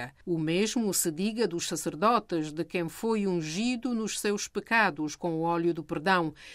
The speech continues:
e ungido no seu carisma com o óleo da missão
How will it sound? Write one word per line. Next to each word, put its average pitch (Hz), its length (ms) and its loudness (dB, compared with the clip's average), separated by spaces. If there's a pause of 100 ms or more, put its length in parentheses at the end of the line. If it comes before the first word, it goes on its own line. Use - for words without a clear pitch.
(160)
e 277 100 6
ungido 214 720 0
no 175 160 0
seu 160 380 0
carisma 220 760 0
com 269 260 2
o 170 80 2
óleo 160 340 2
da 170 100 2
missão 165 580 2